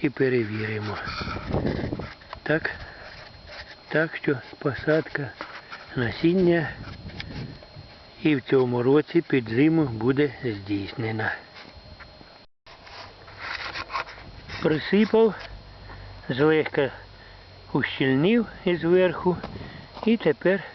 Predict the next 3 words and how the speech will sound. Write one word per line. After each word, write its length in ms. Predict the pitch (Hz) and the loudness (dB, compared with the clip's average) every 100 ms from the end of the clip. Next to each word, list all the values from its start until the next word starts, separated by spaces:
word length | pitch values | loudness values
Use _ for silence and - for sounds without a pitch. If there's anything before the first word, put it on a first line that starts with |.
| - - - - - - - - - | -20 -20 -18 -16 -16 -16 -16 -10 -2
буду 320 | 135 151 135 | 2 4 4
чекати 580 | - 135 143 135 - 127 | 0 0 2 2 0 -2
результатів 840 | 123 107 123 117 175 190 160 | -2 -2 -2 4 2 2 -4